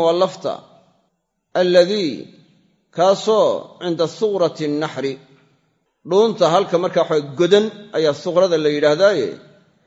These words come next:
dhuunta halka godan ee agteeda ahaatay. Marka cadmi, innaga agteenna waxay tahay, waxa weeye, dhadig.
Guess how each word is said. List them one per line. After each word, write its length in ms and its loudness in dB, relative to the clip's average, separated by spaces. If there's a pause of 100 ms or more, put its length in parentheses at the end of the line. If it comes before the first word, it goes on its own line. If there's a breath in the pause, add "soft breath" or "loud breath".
(320)
dhuunta 360 0
halka 280 0
godan 420 2 (1300)
ee 160 4
agteeda 500 0
ahaatay. 420 -6 (680)
Marka 180 -8 (100)
cadmi, 360 0 (1200)
innaga 260 0
agteenna 420 0
waxay 260 0
tahay, 340 0 (120)
waxa 220 -2
weeye, 500 2
dhadig. 340 -6